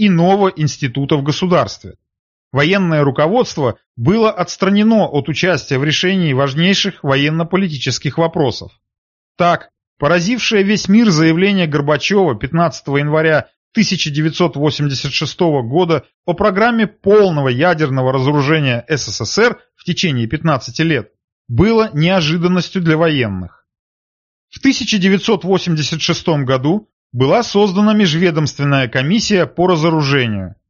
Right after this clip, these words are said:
из руководителей мид, Министерства обороны, К Г Б, военно-промышленной комиссии Совета министров и ряда отделов Ц К К П С С, Большая Пятёрка.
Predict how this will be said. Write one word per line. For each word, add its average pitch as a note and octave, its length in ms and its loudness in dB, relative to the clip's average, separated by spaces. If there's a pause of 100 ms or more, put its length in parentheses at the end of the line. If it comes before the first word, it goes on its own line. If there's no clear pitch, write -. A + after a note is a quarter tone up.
(160)
из A#2 140 0
руководителей D3+ 800 0
мид, C#3 380 0 (100)
Министерства D3 640 0
обороны, D#3 540 0 (240)
К - 100 0
Г E3+ 160 0
Б, C#3 380 -2 (180)
военно-промышленной E3+ 1080 0
комиссии C#3+ 500 -4
Совета C3+ 420 -2
министров A2 640 -2 (260)
и A3+ 180 -6
ряда D#3 460 0
отделов C3+ 600 -2
Ц - 120 -8
К C3 180 -4
К D3 120 -8
П D#3+ 200 0
С - 140 -6
С, G#2 280 -8 (340)
Большая D3+ 640 -2
Пятёрка. A#2+ 480 -6